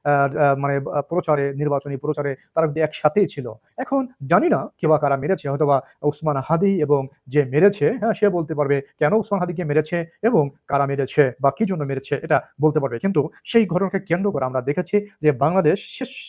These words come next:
শেষের পথে কিন্তু, বাংলাদেশ কিন্তু একদম শেষের পথে। আপনারা দেখেছেন যে বাংলাদেশের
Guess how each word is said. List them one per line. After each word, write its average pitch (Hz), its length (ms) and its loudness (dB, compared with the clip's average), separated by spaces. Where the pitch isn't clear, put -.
শেষের 220 200 2
পথে 160 220 -4
কিন্তু, 113 280 -8
বাংলাদেশ 165 340 -2
কিন্তু 208 300 -2
একদম 151 260 -2
শেষের 160 340 -2
পথে। 147 180 -2
আপনারা 139 260 0
দেখেছেন 151 460 -2
যে 151 260 2
বাংলাদেশের 190 440 2